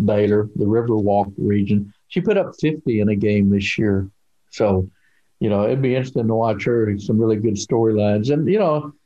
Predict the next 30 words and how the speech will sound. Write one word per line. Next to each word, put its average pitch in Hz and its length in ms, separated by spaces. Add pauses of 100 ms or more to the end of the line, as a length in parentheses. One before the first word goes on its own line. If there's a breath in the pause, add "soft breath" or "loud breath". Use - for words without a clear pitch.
(320)
Baylor's 175 440
a - 20
two 175 320
seed, 175 500
A 151 200
and 147 100
M's 160 240
a 151 60
two 156 280
seed 151 540
in 127 400
the, 123 260
uh, 120 280 (340)
Mercado 143 600
region 139 520
with 117 220
N 127 160
C 123 200
State 131 380
as 120 160
the 123 100
top 123 360
seed. 127 360
So, 107 460 (440 soft breath)
you 120 100
know, 104 280
I, 113 600
I 165 40
think 202 260
both 175 280